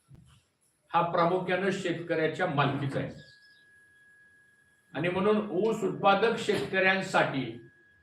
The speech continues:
जेवढं काम मोदी सरकारने केलेलं आहे, तेवढं काम यापूर्वीच्या काळामध्ये कुणीही केलेलं नाही.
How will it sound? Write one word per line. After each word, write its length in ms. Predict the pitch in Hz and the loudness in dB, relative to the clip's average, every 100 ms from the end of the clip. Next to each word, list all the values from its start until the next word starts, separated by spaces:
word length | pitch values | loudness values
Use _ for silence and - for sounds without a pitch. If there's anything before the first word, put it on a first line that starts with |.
| _ _ _ _ _ _ _ _ _ 95 | _ _ _ _ _ _ _ _ _ 0
जेवढं 480 | 165 185 208 226 208 | 6 8 8 6 6
काम 500 | 202 214 208 - - | 6 8 4 -2 -10
मोदी 320 | 156 170 208 233 | -2 0 2 2
सरकारने 520 | 226 196 208 185 190 | 2 2 2 2 0
केलेलं 400 | 185 165 156 135 | 0 2 2 2
आहे, 180 | - - - _ _ - - - _ _ _ _ _ _ - | -2 -6 -16 _ _ -20 -18 -20 _ _ _ _ _ _ 2
तेवढं 480 | 170 180 202 233 208 | 6 8 8 8 6
काम 280 | 202 208 180 | 6 4 4
यापूर्वीच्या 760 | 202 202 180 170 175 185 185 | 6 6 2 -2 -2 0 0
काळामध्ये 840 | 180 165 170 160 156 190 202 202 - - _ _ - - - - - - - - | 2 4 4 0 0 0 0 -4 -10 -20 _ _ -20 -20 -20 -20 -20 -20 -14 -2
कुणीही 420 | 170 190 226 233 | 2 4 4 4
केलेलं 420 | 202 185 175 175 | 4 4 4 4
नाही. 360 | 156 160 180 | 4 0 -2